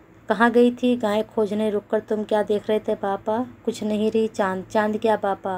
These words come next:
"अच्छा लगता है ना, मुझे तो वह तारा अच्छा लगता है, छोटा चमकता हुआ, औरों से ज़्यादा चमक वाला।" "वेदा चांद देख, परसों तक कितना छोटा था वह चांद, और आज?" "आज क्या पापा, आज कितना बड़ा हो गया, एक दिन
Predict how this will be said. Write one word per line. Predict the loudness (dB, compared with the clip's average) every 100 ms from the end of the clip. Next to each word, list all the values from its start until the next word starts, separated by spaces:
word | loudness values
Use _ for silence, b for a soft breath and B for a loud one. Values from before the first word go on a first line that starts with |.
| -4
"अच्छा | -6 0 0
लगता | 0 -2 -2
है | -2
ना, | -2
मुझे | -2 0 0
तो | 0 0
वह | 0
तारा | 0 0 0
अच्छा | -2 -4
लगता | -4 -4 -4
है, |
छोटा | -4 -6 -4 -4
चमकता | -4 -6 -6 -8 -4
हुआ, | -2 -4 -8 B B B
औरों | 4 4
से | 4 2
ज़्यादा | 2 0 0 -2
चमक | -2 -6 -6 -6
वाला।" | -8 -6 -8 -12 -20 -20 B B B 2
"वेदा | 4 6 4
चांद | 2 2 2 2
देख, | 0 4 4 2 B B B
परसों | 0 2 -2
तक | -2 -4
कितना | -4 -4 -4
छोटा | -4 -4 -2 -2
था | -2 -4 -4 B B -4
वह | 0 0
चांद, | 0 -2 -2 -2 0
और | 0
आज?" | 0 0 2 0 -4 -18 -20 -8
"आज | -4 -2
क्या | 2 2
पापा, | 2 0 0 -2
आज | -2
कितना | -6 -4 -4
बड़ा | -2 -2
हो | 0
गया, | 0 -2
एक | -2
दिन | -6